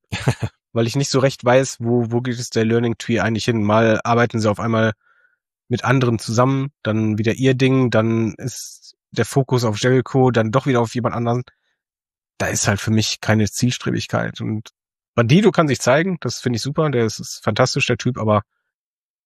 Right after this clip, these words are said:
Speaker 2: bist du jetzt so heiß auf die Fehde?
Speaker 1: Ja, so heiß nicht, aber ich freue mich immer, wenn ich Bandido irgendwo sehe, weil den mag ich gern. Und
Speaker 2: Ja, das stimmt.
Speaker 1: ja, der war ja auch sozusagen zu Ring of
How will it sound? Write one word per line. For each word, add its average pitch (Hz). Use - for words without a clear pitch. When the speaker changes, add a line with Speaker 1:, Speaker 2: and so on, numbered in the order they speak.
Speaker 2:
bist -
du 113
jetzt 107
so 110
heiß 120
auf 117
die 127
Fehde? 131
Speaker 1:
Ja, 131
so 127
heiß 123
nicht, 151
aber 131
ich 127
freue 113
mich 123
immer, 123
wenn 113
ich 110
Bandido 117
irgendwo 95
sehe, 101
weil 113
den 98
mag 98
ich 101
gern. 101
Und 117
Speaker 2:
Ja, 113
das 110
stimmt. 110
Speaker 1:
ja, 104
der 92
war 92
ja 110
auch 104
sozusagen 107
zu 113
Ring 110
of 113